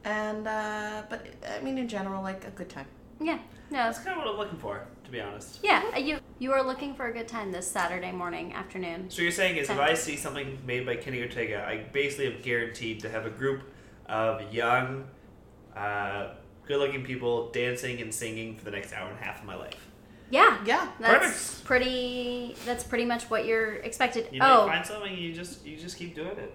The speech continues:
Speaker 1: Well, I mean,
Speaker 2: Yeah.
Speaker 1: Rocky Horror had Victoria Justice in it, who's, who was once a very popular teen.
Speaker 2: Nickelodeon star, yeah.
Speaker 1: Mm-hmm. Um,
Speaker 2: Indeed.
Speaker 1: but, but, um, but yeah, that's
Speaker 2: And also Laverne Cox, which,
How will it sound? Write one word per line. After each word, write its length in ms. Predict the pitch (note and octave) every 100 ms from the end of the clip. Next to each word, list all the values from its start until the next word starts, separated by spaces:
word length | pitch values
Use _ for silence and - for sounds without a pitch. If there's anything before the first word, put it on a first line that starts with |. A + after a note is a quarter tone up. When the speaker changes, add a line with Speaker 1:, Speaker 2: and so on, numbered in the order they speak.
| -
Speaker 1:
Well, 140 | A#3+ A#3
I 20 |
mean, 120 | G#3+
Speaker 2:
Yeah. 40 | G3
Speaker 1:
Rocky 300 | G3+ G3+ G3+
Horror 400 | - G3 F#3+ F3+
had 200 | F3 E3+
Victoria 480 | D#3 - E3 D#3+ D#3
Justice 580 | D3+ D3 - - D3+ -
in 140 | C#3+
it, 200 | C#3+ D3+ - - - - - - -
who's, 340 | D#3+ D3 - -
who 100 | -
was 220 | D3+ D3
once 400 | D3+ C#3+ - - -
a 220 | C#3 C3+ C3+ -
very 280 | C#3 C3+ C3+
popular 600 | C3 C3+ C3 C#3 C3+ C3+ - - - - - -
teen. 480 | - C3+ C#3 C3 C3+ C3+ -
Speaker 2:
Nickelodeon 500 | A#3+ A#3 G#3+ G#3+ A3+
star, 200 | A3 G3
yeah. 220 | G3 G3
Speaker 1:
Mm-hmm. 600 | D#3+ F3 - - - -
Um, 560 | E3+ E3 D#3 D3 C#3+ D3+ - - - - - - - - - - -
Speaker 2:
Indeed. 120 | B3+ A3
Speaker 1:
but, 400 | F#3 - - -
but, 260 | F3+ E3
um, 420 | - D#3 D3+ D3+ D#3 - - - - - - -
but 120 | E4
yeah, 160 | B3+
that's 140 | F3 B3+
Speaker 2:
And 100 | B3+
also 240 | A#3+ B3
Laverne 320 | A#3 A3+ G3+ G3+
Cox, 340 | G3 F3+ -
which, 280 | E3+ -